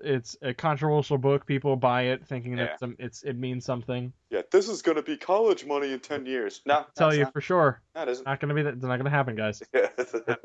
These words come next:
Speaker 1: Okay, I can, again, the long boxes I have upstairs will speak to that, 'cause no one wants, uh,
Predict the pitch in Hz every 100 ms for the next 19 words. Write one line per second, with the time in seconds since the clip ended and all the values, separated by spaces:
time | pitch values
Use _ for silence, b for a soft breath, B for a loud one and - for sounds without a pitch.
0 | 127 - _ 127 120 131 139 117 123 120
1 | 131 123 139 131 113 113 123 127 143 135
2 | 160 127 135 120 120 127 123 123 - 135
3 | 120 110 113 - 131 - 113 107 107 -
4 | B B B 127 120 143 147 147 143 131
5 | 147 135 127